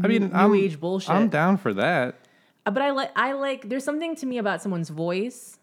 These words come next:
Speaker 2: and their presence that attracts me to them. And
Speaker 1: Oh, I still,
Speaker 2: obviously in,
Speaker 1: regardless, you have to meet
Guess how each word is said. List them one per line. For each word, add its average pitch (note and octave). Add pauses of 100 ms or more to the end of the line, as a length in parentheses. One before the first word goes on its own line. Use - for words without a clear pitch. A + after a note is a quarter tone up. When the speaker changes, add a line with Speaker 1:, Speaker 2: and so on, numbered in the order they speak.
(200)
Speaker 2:
and F3
their D#3+
presence D#3+
that D#3+
attracts D#3
me F#3+
to G#3
them. A3
And A#3
Speaker 1:
Oh, -
I -
still, -
Speaker 2:
obviously D#3+
in, C#3
Speaker 1:
regardless, A2+
you A#2
have F#2+
to G#2+
meet G2